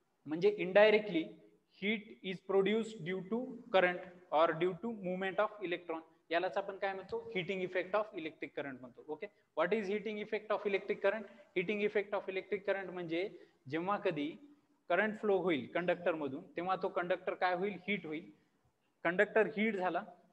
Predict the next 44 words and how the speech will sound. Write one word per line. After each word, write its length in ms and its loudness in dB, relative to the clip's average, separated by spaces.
म्हणजेच 340 -2
काय 160 2
produce 340 0
झाली? 240 -2
Heat 280 -2
produce 320 0
झाली. 260 -2
यालाच 280 4
आपण 220 2
म्हणतो 480 -6
heating 260 -4
effect 380 -4
of 240 -12
electric 320 -6
current. 160 -4
Okay, 200 -6
so 60 -4
this 540 -6
was 140 -2
the 80 -2
first 260 0
effect, 280 -6
that 160 -2
is 100 -8
heating 380 -6
effect 240 -8
of 260 -4
electric 300 -4
current. 180 -4
Second 220 2
is 140 2
magnetic 400 0
effect 460 2
of 180 -4
electric 360 -2
current. 200 -2
Okay, 180 -2
आता 140 2
magnetic 480 2
effect 380 -4
of 100 0
electric 440 -4
current 220 -2
काय? 220 -2